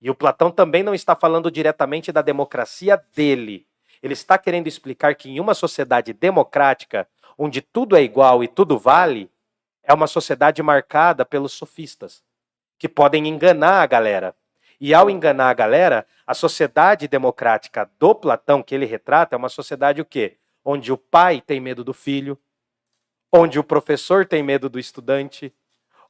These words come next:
onde os burros de carga, os animais mesmo, burrinhos de carga, não respeitam seus donos. A noção de democracia que o Platão dá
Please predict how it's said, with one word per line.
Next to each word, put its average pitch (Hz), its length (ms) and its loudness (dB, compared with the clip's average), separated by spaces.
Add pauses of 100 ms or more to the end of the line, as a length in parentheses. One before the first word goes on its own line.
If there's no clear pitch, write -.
onde 113 640 4
os 131 220 -6
burros 196 420 -4
de 135 120 -12
carga, 151 520 2
os 110 100 -6
animais 135 480 2
mesmo, 131 300 -8
burrinhos 127 380 -14
de 107 80 -20
carga, 147 500 0 (260)
não 165 120 4
respeitam 151 480 -2
seus 135 240 -6
donos. 143 420 -4 (320)
A 160 80 0
noção 233 540 -2
de 196 120 -6
democracia 135 760 -4
que - 120 -14
o 123 40 -8
Platão 151 580 0
dá 170 320 4